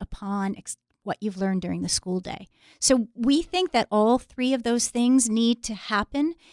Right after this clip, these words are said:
in order for kids to be successful by the end of third grade. But we do a number of specific things directly in schools, only with the very close cooperation and invitation of the principal.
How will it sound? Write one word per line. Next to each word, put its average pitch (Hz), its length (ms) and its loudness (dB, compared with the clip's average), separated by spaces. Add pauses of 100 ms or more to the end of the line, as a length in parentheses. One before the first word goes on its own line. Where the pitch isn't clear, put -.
(260)
in 226 120 2
order 220 260 0
for 240 180 -8
kids - 320 -2
to 262 80 -4
be 247 360 0 (200)
successful 269 800 0 (240)
by 226 120 -2
the 226 120 -2
end 226 140 2
of 226 100 -6
third 233 260 -2
grade. 240 340 -6 (480)
But 254 100 4
we 269 140 4
do 285 160 4
a 277 60 6
number 269 360 8
of 240 120 2
specific - 640 0
things 208 360 2
directly 220 640 -2
in 262 240 8
schools, 196 600 0 (600)
only 302 380 6
with 247 220 6
the 226 100 0
very 226 300 4
close 226 480 2 (120)
cooperation 208 840 2
and 202 160 0
invitation 202 720 -2
of 180 120 -4
the 185 80 -12
principal. - 600 -6